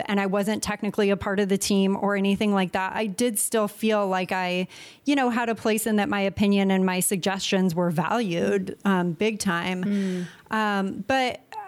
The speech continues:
Speaker 1: I guess maybe it was more like, 'cause I asked John, "So, wh-, like, what do you see me doing?" And maybe a couple of the,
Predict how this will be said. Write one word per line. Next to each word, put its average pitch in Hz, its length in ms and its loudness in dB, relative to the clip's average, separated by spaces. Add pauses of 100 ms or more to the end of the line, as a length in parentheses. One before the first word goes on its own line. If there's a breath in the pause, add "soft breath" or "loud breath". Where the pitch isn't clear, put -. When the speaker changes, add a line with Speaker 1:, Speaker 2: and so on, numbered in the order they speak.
(140)
Speaker 1:
I 277 160 -2
guess 330 480 -2 (260)
maybe 247 460 2
it 269 80 0
was 233 240 2
more 214 840 2 (720 loud breath)
like, 247 340 -2 (260)
'cause 269 220 -2
I 294 160 2 (100)
asked 247 320 -4
John, 208 260 0
"So, 208 540 2 (100)
wh-, 220 200 -2
like, 220 240 0
what 220 160 2
do 220 60 0
you 208 280 4
see 202 300 0
me 180 200 4
doing?" 202 800 -2 (140)
And 262 200 4
maybe 370 360 2
a 403 40 0
couple 240 680 0
of 214 380 0
the, 202 580 2